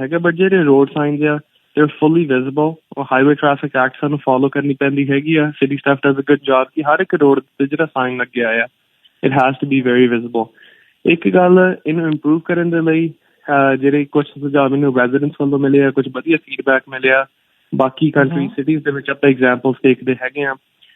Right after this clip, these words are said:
Speaker 1: ਮੈਂ ਇੱਕ ਮੋਸ਼ਨ ਲੈ ਕੇ ਆਉਣਾ ਚਾਹੁੰਦਾ ਹੈਗਾ ਸੈਪਟੈਂਬਰ ਦੇ ਵਿੱਚ, ਜਦੋਂ ਆਪਾਂ ਕਾਉਂਸਲ ਦੇ ਵਿੱਚ ਵਾਪਸ ਆਵਾਂਗੇ, ਜਦੋਂ ਸਾਨੂੰ ਸਪੀਡ
Speaker 2: ਜੀ।
Speaker 1: ਕੈਮਰਾ ਤੇ ਰਿਪੋਰਟ ਮਿਲੇਗੀ,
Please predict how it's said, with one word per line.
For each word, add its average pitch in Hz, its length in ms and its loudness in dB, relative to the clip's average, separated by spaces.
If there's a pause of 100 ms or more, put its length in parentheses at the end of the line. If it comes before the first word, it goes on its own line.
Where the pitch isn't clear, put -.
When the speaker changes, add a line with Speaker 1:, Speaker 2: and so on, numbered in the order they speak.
(160)
Speaker 1:
ਮੈਂ 147 120 4
ਇੱਕ 151 120 -4
ਮੋਸ਼ਨ 147 360 2
ਲੈ 151 100 4
ਕੇ 147 140 -2
ਆਉਣਾ 147 200 2
ਚਾਹੁੰਦਾ 139 280 0
ਹੈਗਾ 151 240 0
ਸੈਪਟੈਂਬਰ 131 500 0
ਦੇ 139 100 2
ਵਿੱਚ, 143 340 2
ਜਦੋਂ 135 160 2
ਆਪਾਂ 135 180 -4
ਕਾਉਂਸਲ 127 400 -4
ਦੇ 135 60 0
ਵਿੱਚ 131 220 -2
ਵਾਪਸ 131 340 -4
ਆਵਾਂਗੇ, 139 420 0
ਜਦੋਂ 135 320 0
ਸਾਨੂੰ 139 400 0
ਸਪੀਡ 131 260 -4
Speaker 2:
ਜੀ। 165 80 0
Speaker 1:
ਕੈਮਰਾ 131 240 -4
ਤੇ 135 140 -8
ਰਿਪੋਰਟ 127 460 -4
ਮਿਲੇਗੀ, 139 360 -6